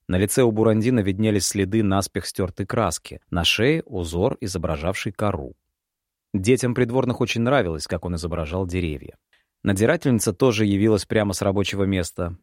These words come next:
От доспехов Катиуни чем-то воняло. В курчавых волосах виднелись брызги крови.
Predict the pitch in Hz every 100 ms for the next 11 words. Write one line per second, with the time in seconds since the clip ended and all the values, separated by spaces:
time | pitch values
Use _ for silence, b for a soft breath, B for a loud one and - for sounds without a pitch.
0 | _ _ - 87 95 - 110 101 - 104
1 | - 113 143 131 - 98 101 95 98 95
2 | 76 64 - b b b - 98 85 104
3 | 90 92 90 87 - 107 95 87 90 85
4 | 82 90 82 90 - 98 78 64